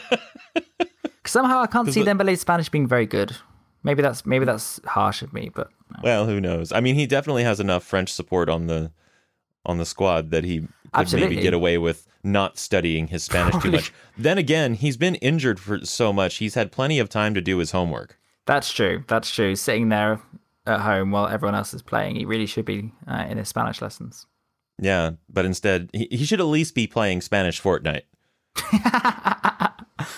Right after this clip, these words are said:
Speaker 1: Absolutely,
Speaker 2: Ba-
Speaker 1: yeah.
Speaker 2: bare minimum, right?
Speaker 1: Absolutely.
Speaker 2: Was there anything else that you wanted to touch on about this match?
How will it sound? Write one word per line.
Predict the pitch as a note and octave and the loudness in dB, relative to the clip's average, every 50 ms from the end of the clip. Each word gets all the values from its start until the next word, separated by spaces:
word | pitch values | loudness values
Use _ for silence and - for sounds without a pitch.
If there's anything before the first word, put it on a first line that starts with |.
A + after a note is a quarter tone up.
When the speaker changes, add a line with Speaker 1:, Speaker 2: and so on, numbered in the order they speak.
| - - | -6 -2
Speaker 1:
Absolutely, | - C#3+ C3+ - C3 A2+ A2 G2+ G2 F#2+ G2 - | 0 0 2 2 2 2 2 2 0 -2 -4 -2
Speaker 2:
Ba- | - G#2+ | -2 -2
Speaker 1:
yeah. | C#3+ - - _ _ - | -2 -2 -8 _ _ -14
Speaker 2:
bare | A2+ A2+ C3+ C3 B2 A2+ | -4 0 2 4 4 4
minimum, | G#2 G2+ F#2+ F2 D#2+ C#2 C2+ C2+ C#2 - - | 4 4 4 2 0 -2 -4 -10 -14 -10 -4
right? | D2+ E2 F2 F2+ A2 - _ _ _ _ _ _ - | 0 2 2 2 0 -2 _ _ _ _ _ _ -2
Speaker 1:
Absolutely. | - - - - - - - - - - - _ _ _ _ _ _ _ _ _ _ | -2 0 0 -2 -4 -6 -6 -6 -10 -12 -18 _ _ _ _ _ _ _ _ _ _
Speaker 2:
Was | - A2+ A2+ | -2 0 2
there | A#2 A#2+ B2+ | 4 4 4
anything | C3+ C#3+ C3 C3+ C3 B2+ | 4 2 2 2 0 2
else | B2+ B2+ B2 | 2 0 0
that | - G#2 | 0 0
you | F#2+ G2+ G#2+ | 2 2 2
wanted | G#2 A2 A#2 A2+ A2 | 2 2 2 2 2
to | A2 A2 G#2 | 2 2 0
touch | F#2+ - A2+ A2 - - | 0 -2 -2 -2 0 0
on | A#2 A2+ A#2 A#2+ | 0 0 0 0
about | A2+ G#2+ G#2+ G2+ | 0 0 0 0
this | - G#2 - - | 0 -2 -2 -2
match? | A#2 A#2 B2+ C3+ - - | -2 -4 -4 -6 -10 -14